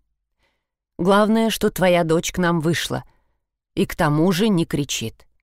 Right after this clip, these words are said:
Маме становится за меня стыдно. Ее скулы розовеют.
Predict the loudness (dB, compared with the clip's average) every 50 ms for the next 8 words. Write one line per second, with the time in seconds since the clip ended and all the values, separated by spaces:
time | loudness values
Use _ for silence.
0 | _ _ _ _ _ _ _ _ _ _ _ _ _ _ _ _ _ _ _ _
1 | _ _ _ _ -2 2 2 4 4 4 2 0 0 0 0 0 2 2 2 0
2 | 0 -2 -4 -2 -4 -2 -2 0 0 0 0 0 -2 -2 -4 -6 -8 -6 -4 -4
3 | -2 -2 -2 -4 -4 -4 -10 -18 _ _ _ _ _ _ _ _ _ _ _ _
4 | _ _ _ _ -2 2 2 4 4 4 2 2 0 -4 0 0 2 2 2 2
5 | 2 0 2 0 0 0 0 -2 -4 -6 -8 -12 -14 -20